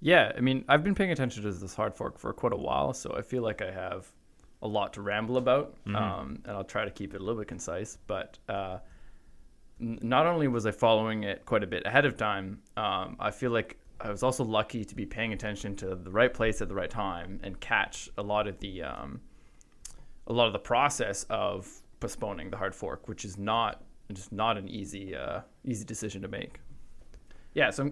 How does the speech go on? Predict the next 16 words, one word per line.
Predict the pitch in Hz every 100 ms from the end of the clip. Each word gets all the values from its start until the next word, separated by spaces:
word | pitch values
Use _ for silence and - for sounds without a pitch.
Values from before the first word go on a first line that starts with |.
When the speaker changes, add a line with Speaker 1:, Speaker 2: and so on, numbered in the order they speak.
| -
Speaker 1:
uh, | 131 -
we'll | 139
start | 135 175
with | 175 -
just | 160
going | - 135
through | -
the | 104 107 -
E | 95
I |
Ps. | 90 - 104 - - - - - - - -
Uh, | 107 104
and | 117
these | 120 151
are | 180
just | 160 160